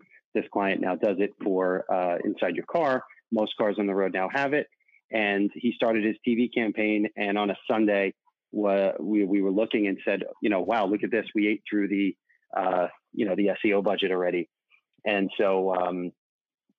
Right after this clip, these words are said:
you know, we were able to quickly make those changes on the fly because, you know, again, there was just this huge response.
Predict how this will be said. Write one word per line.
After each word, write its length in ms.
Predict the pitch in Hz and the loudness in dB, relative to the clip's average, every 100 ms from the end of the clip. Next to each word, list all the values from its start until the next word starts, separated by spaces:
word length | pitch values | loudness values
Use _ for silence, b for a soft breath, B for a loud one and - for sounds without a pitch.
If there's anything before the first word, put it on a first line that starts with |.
| _ - | _ -4
you 120 | 113 | 0
know, 140 | 107 90 | 2 2
we 140 | 101 | 2
were 100 | 101 | 2
able 160 | 101 98 | 2 2
to 80 | 101 | 0
quickly 380 | - 117 117 | -2 0 0
make 200 | 104 98 | 2 0
those 160 | 110 95 - | 0 -2 0
changes 300 | 107 98 95 | 0 0 0
on 120 | 98 | -2
the 60 | 90 - | -2 0
fly 420 | 98 101 127 131 - | 0 2 0 -2 -6
because, 340 | 98 101 95 - - | -4 -2 -4 -6 -6
you 100 | - | 0
know, 160 | 101 92 | 2 2
again, 240 | 90 104 | 0 0
there 80 | 95 | 0
was 140 | 90 - | 0 -4
just 140 | 90 - | -8 -6
this 100 | - - - | -8 -4 2
huge 220 | 117 107 | 4 4
response. 480 | 95 92 - 98 120 | 0 -4 -2 0 -2